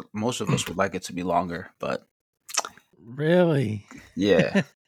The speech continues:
Speaker 2: It's like, "Dang it, I coulda won. I could've just, man,
Speaker 1: No,
Speaker 2: we"
Speaker 1: it, it, 'cause the, with less laps, it inc-, it, the, your sense of urgency, especially with the type of racing that we're doing, uh, increases.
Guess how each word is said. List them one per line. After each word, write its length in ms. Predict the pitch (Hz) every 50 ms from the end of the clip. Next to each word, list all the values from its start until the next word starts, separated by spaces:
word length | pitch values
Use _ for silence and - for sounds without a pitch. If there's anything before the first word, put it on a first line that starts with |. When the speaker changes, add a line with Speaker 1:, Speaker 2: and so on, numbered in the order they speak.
| _ _
Speaker 2:
It's 80 | -
like, 160 | 175 180 151 -
"Dang 240 | - 226 240 233
it, 100 | 226 208
I 80 | 190 190
coulda 300 | - - 220 226 214 202
won. 420 | 202 214 226 226 220 208 190 180
I 60 | 180 165
could've 360 | - - 226 214 202 202 190
just, 220 | 180 185 165 - _ - - - - - _ _ -
man, 260 | 202 226 220 214 196 185
Speaker 1:
No, 220 | 208 214 165 110
Speaker 2:
we" 80 | 117 120
Speaker 1:
it, 160 | 139 135 -
it, 320 | - 147 156 151 156 - -
'cause 300 | - 170 156 135 139 - - -
the, 480 | 131 131 131 151 147 139 131 117 - -
with 280 | 117 120 135 - -
less 280 | 127 143 151 147 - -
laps, 300 | 117 117 139 151 - -
it 80 | 110
inc-, 220 | 107 101 101 - - _ -
it, 240 | 101 - - - -
the, 80 | 110
your 140 | 101 104 101
sense 260 | - - 127 117 -
of 100 | - - -
urgency, 460 | - 117 117 117 110 110 - - 104 101
especially 420 | 95 - - 110 104 - - 110
with 180 | 98 95 - _ -
the 120 | - 95 92
type 320 | - - 104 98 - -
of 80 | 92 92
racing 260 | 95 98 95 - 98
that 100 | 92 92
we're 80 | 95 95
doing, 360 | 95 98 95 92 92 92 82 - -
uh, 160 | 85 85 85
increases. 680 | 98 98 - - 120 110 104 - 95 92 90 - -